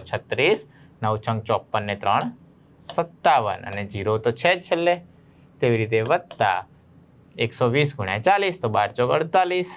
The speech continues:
અને ઝીરો ઝીરો. તો આમ ટોટલ કિંમત જે છે પુસ્તક ભંડારમાં પુસ્તકોની એ કિંમત કંઈક આવી મળે. સરવાળો કરતાં બધાને આવડે જ છે ને, તો ઝીરો વત્તા ઝીરો વત્તા ઝીરો, ઝીરો,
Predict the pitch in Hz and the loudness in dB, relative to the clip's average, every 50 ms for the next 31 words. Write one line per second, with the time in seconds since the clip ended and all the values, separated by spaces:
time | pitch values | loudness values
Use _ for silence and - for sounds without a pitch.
0 | 123 107 107 107 104 101 110 104 98 107 107 117 123 156 180 180 185 180 180 - | -4 -2 -2 -2 -4 -4 -4 -4 -2 0 0 0 2 2 2 4 4 2 0 -2
1 | - - - - - _ - - - - - - _ _ - - 120 117 113 113 | -10 -20 -20 -20 -20 _ -20 -20 -16 -16 -16 -16 _ _ -2 0 0 0 0 -2
2 | 110 - 131 123 120 123 120 175 175 120 101 95 104 - - - - - - - | -4 -2 0 0 0 4 4 4 4 4 2 -4 -10 -14 -20 -20 -20 -20 -20 -20
3 | - - - - - - 131 127 131 143 151 147 131 127 131 123 120 - 170 170 | -20 -20 -20 -14 -6 -4 -2 0 2 2 0 0 0 -2 -2 -2 0 2 4 4
4 | 127 101 - - - 127 117 - - - 117 110 110 110 110 107 107 107 101 101 | 4 2 0 -4 -4 -4 -4 -4 0 -2 0 0 0 -2 0 2 2 2 2 0
5 | 98 98 - - - - - _ - - 120 120 - - 117 101 110 101 98 92 | -4 -8 -8 -10 -16 -20 -20 _ -4 -2 -2 -2 0 -2 0 0 0 -2 -2 -4
6 | 87 - - - - - - - 107 104 - 113 107 107 107 - 117 117 110 123 | -6 -10 -16 -20 -18 -8 -2 -2 -2 -2 -2 -2 -2 -2 -2 -2 -2 0 0 0
7 | 120 127 139 147 160 175 165 120 101 98 - - 107 110 113 117 120 117 120 120 | 0 0 0 0 2 2 2 2 0 0 -2 -2 0 2 2 2 2 2 0 2
8 | 120 127 123 123 117 113 127 127 135 139 139 143 156 160 160 - 180 175 240 - | 2 2 0 0 2 2 2 2 2 0 2 2 2 0 2 0 2 2 0 0
9 | - - - _ _ - - - - 113 107 107 107 107 - _ - 117 110 101 | -4 -14 -20 _ _ -20 -12 -4 -2 -2 -2 -2 -4 -6 -12 _ -8 -8 -8 -8
10 | 107 - - 120 123 123 139 135 131 117 - - 123 117 117 120 117 123 117 113 | -6 0 0 2 4 4 2 2 2 0 0 0 -2 0 0 2 2 2 2 2
11 | 113 - - 110 101 104 101 101 98 98 107 107 110 113 131 151 180 - - | 0 0 0 0 0 0 0 0 0 -2 -2 -2 0 2 2 2 2 0 -4